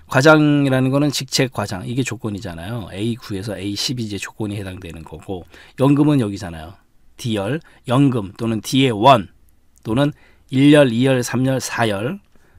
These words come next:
보겠습니다. 합이니까, 합이니까 뭐예요? 뒷섬, 뒷섬이고 데이터베이스 범위는 에이 원에서부터 D의 칠이에요.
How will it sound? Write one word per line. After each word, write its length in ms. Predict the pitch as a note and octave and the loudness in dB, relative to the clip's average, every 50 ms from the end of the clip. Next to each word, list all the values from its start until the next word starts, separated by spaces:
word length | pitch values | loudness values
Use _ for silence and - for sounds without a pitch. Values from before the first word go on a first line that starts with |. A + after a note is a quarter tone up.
| - _ - | -20 _ -18
보겠습니다. 540 | - G2 F#2 - - E2 D#2+ - - - - - _ _ _ _ _ _ - - E2 D#2+ - - - _ _ _ - - _ _ _ _ _ _ _ - - E2+ - - - - _ _ _ - | -16 -14 -14 -14 -14 -16 -18 -20 -20 -20 -20 -20 _ _ _ _ _ _ -18 -16 -14 -14 -14 -16 -20 _ _ _ -20 -20 _ _ _ _ _ _ _ -20 -18 -16 -16 -16 -18 -20 _ _ _ -4
합이니까, 720 | - - D#3+ E3 D#3+ D3 A#2+ - - G2+ F2 - - _ - | 0 4 6 6 6 6 4 0 -6 -10 -12 -12 -14 _ -12
합이니까 800 | - - D3 D3 C3 A#2 G#2+ F2+ - - A#2+ C3 D3+ F3+ G3+ - _ _ _ _ _ _ _ _ _ _ _ _ _ _ _ _ - - | -8 -4 -2 -2 -2 -2 -4 -4 -4 -2 0 0 0 -2 -4 -6 _ _ _ _ _ _ _ _ _ _ _ _ _ _ _ _ -20 -14
뭐예요? 320 | - G#2 F#2+ F2 E2+ E2 - _ _ _ _ _ _ _ _ - - - - - - - _ _ _ | -12 -10 -10 -10 -12 -14 -18 _ _ _ _ _ _ _ _ -20 -20 -20 -20 -20 -20 -20 _ _ _
뒷섬, 560 | - - B2 A2 - - - - C3 A#2 F#2+ - _ _ _ _ _ - | -10 -8 -8 -8 -8 -6 -2 0 0 0 0 -4 _ _ _ _ _ -18
뒷섬이고 720 | - G#2+ G2 - - A2+ G#2+ G#2+ F#2 E2 B2 C#3 D3+ E3 E3+ _ - - - _ | -14 -14 -10 -8 -6 -6 -6 -6 -6 -2 0 2 2 2 0 _ -12 -20 -20 _
데이터베이스 640 | - C3 C3 C#3 C3 D3+ C3+ B2+ B2 A#2+ A2+ - B2 | -4 -2 0 0 0 0 0 0 0 -2 -2 -4 -6
범위는 380 | A#2 A2 G#2 A2 A#2+ C#3+ D3+ D#3 - - - - - | -6 -4 -4 -2 -2 -2 -2 -4 -6 -12 -20 -16 -8
에이 240 | - B2+ C#3 D3 D3+ | -2 2 4 6 6
원에서부터 680 | D3 C#3 C3+ C3+ B2+ A#2+ A2 - G2+ G2+ G#2 - C3 B2 - | 6 6 4 4 2 0 -2 -4 -6 -6 -6 -6 -6 -6 -6
D의 260 | - - A#2+ A2+ G#2+ | -4 -4 -2 -2 -2
칠이에요. 500 | - - - - D#3+ C#3+ A#2 F2+ E2 | 0 -2 -2 0 -2 -2 -4 -4 -6